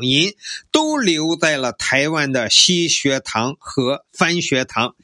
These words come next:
在清朝，竟然有刘铭传这样的廉洁的奉公、一心为国的官员。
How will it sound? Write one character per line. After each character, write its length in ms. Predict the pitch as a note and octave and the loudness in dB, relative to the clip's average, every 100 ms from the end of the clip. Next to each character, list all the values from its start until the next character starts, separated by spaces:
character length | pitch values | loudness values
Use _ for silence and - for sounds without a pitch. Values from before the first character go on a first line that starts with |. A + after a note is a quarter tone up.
| - - _ _ _ _ | -20 -20 _ _ _ _
在 300 | E3 D#3 C3 | 0 0 2
清 360 | - - G#3+ G3+ | 2 4 2 -2
朝， 380 | - B2 C3+ | -2 0 0
竟 320 | C3+ - D#3+ C#3 | 2 0 2 0
然 240 | C#3 D3 | 2 2
有 220 | C3 B2 | 0 -2
刘 320 | B2 C#3+ G3 | 0 0 0
铭 360 | A#3+ G#3 G3 G#3 | 0 0 0 -2
传 440 | - - C#3 F#3 | -2 0 2 0
这 300 | E3 F#3+ D#3 | 0 0 0
样 280 | C#3+ B2 A2+ | -2 -2 -2
的 220 | A2+ A2 | -2 -2
廉 580 | G#2+ C3 D3 F3 G#3+ A3+ | 0 0 2 2 0 0
洁 320 | - C3+ D3+ | 2 2 0
的 100 | C#3+ - - | -2 -8 -2
奉 340 | F3+ C#3+ C3 | 0 0 -2
公、 440 | A#2 F#3 F3+ F3 D3 | 0 0 0 0 0
一 240 | F3 D3+ | 2 4
心 320 | - F#3 F#3 | 4 2 2
为 160 | E3+ A#2+ | -2 -4
国 320 | - B2+ D#3 | -2 0 0
的 100 | E3 | 0
官 260 | - A#2+ A#2+ | 0 -2 0
员。 220 | G#2 | 0